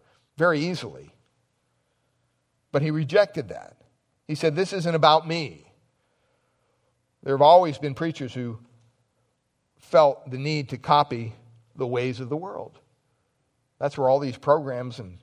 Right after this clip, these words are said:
plans come from a lot of times. They come from people who are trained in what? In marketing and, and all those things.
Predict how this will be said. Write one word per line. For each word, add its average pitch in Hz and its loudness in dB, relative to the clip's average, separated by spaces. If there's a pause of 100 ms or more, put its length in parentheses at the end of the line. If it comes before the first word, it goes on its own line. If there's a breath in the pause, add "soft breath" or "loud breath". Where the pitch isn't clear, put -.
(680)
plans 135 -6
come 139 -4
from 92 -12
a 98 -8
lot 113 -4
of - -6
times. 107 -12 (640)
They 110 -16
come 127 -8
from 117 -8
people 135 -6
who 131 -6
are 123 -6
trained 139 -6
in 127 -8
what? 139 -2
In 107 -12
marketing - -6 (1600)
and, 101 -14
and 101 -14
all 151 6
those 165 2
things. 123 -10